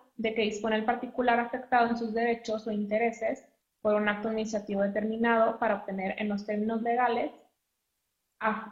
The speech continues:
eh, de la autoridad administrativa una revisión del propio acto a fin de que la autoridad ya sea revoque,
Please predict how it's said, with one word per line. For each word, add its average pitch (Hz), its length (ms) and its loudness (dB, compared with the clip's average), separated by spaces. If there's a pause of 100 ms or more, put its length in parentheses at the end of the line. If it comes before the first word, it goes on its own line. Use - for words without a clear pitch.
(100)
eh, 214 460 0
de 220 120 6
la 220 60 6
autoridad 226 420 4
administrativa 247 540 2
una 233 120 6
revisión 226 420 2
del 214 140 -2
propio 254 340 2
acto 262 380 4
a - 140 2
fin 226 140 -2
de 226 140 -4
que 220 340 0
la 202 80 4
autoridad 196 500 4
ya 208 100 2
sea 196 220 0
revoque, 233 1040 0